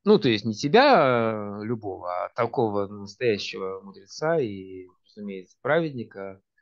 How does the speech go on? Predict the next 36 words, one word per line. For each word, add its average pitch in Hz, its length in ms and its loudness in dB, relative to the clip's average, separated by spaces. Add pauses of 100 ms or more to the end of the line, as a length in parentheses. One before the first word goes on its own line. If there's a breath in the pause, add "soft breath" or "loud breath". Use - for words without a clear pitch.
(120)
который 113 320 -6
сидит 107 380 -12
там 98 220 -4
и 98 40 -6
ест 98 380 -8
Левиафана 110 640 0
за 123 140 0
общим 107 260 -10
столом 104 480 -6 (340)
праведников, 87 640 -6 (240)
а 90 120 -16
не 87 180 -14
про-, 98 240 -14
а 107 60 -12
не, 92 220 -12 (100)
а 113 140 -12
не 110 140 -8
совсем 104 340 -2
общим - 240 -18
столом, - 280 -12 (380 loud breath)
за 123 160 8
общим 110 220 2
столом 110 300 2
праведников, 185 580 4
и, 120 60 6
значит, 117 240 0
во 113 80 -6
главе 139 280 4
этого 107 220 -6
стола 113 280 -6
находится 95 960 -6 (500 soft breath)
непосредственно 107 540 -2
представитель 110 460 -2
Всевышнего, 151 540 2
который 127 360 -2
тебе, 107 420 -8